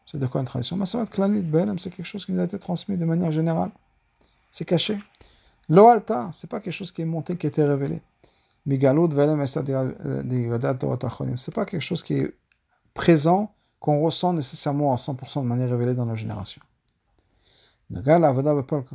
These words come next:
quand il concerne l'avoda בפועל, עלתה בידינו אחד, עבודת המעשה. Il y a une seule chose à laquelle il faut faire attention,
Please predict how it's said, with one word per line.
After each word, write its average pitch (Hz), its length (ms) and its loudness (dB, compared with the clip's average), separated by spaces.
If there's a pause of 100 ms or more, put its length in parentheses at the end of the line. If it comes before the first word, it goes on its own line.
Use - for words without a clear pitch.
quand 143 100 -6
il 139 80 -4
concerne 127 360 -6
l'avoda 113 280 -4
בפועל, 131 400 -2 (400)
עלתה - 260 -2
בידינו 131 460 0
אחד, 170 340 4 (500)
עבודת 117 240 -8
המעשה. 117 260 -8
Il 120 40 -8
y - 40 -6
a - 20 -4
une 135 60 -6
seule 135 140 -10
chose 135 180 -6
à 120 80 -4
laquelle 131 160 -8
il 117 60 -4
faut 120 80 -14
faire 107 140 -8
attention, 160 460 -4